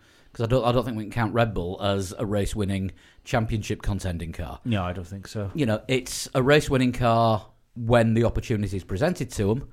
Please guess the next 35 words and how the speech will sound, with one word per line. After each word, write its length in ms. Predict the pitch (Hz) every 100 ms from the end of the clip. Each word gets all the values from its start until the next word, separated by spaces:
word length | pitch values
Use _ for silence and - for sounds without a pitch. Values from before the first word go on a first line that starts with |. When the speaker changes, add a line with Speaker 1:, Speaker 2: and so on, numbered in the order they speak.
| -
Speaker 2:
Yeah. 200 | 95 92 _ - -
Speaker 1:
However, 640 | 110 107 107 104 107 107
the 60 | 101
Mercedes 500 | 107 - 107 101 98
and 80 | 101
the 60 |
Ferrari 420 | 95 120 104 95 98
are 40 |
the 160 | 107 110
only 180 | 101 95
real 420 | 98 95 95 87 - _ -
two 420 | - 110 95 92 107
that 300 | 95 98 98 - _ _ - - _ -
you 180 | 104
can 200 | 95 95
say 440 | 92 - 95 92 90
one 200 | 120 107 104
of 60 |
those 220 | 98 95 92
will 220 | 92 92
win 320 | 104 92 82 82 -
Speaker 2:
Yeah. 240 | 95 85 -
Speaker 1:
and 580 | 104 95 92 92 92 90
have 140 | 85 87
a 20 |
high 140 | 87 92
degree 240 | 92 90
of 140 | 90 113
Speaker 2:
I 60 |
also 220 | 120 113 104
Speaker 1:
certainty 40 |
Speaker 2:
don't 100 | 113 -
Speaker 1:
about 80 | -
Speaker 2:
think, 160 |
Speaker 1:
it. 60 | 95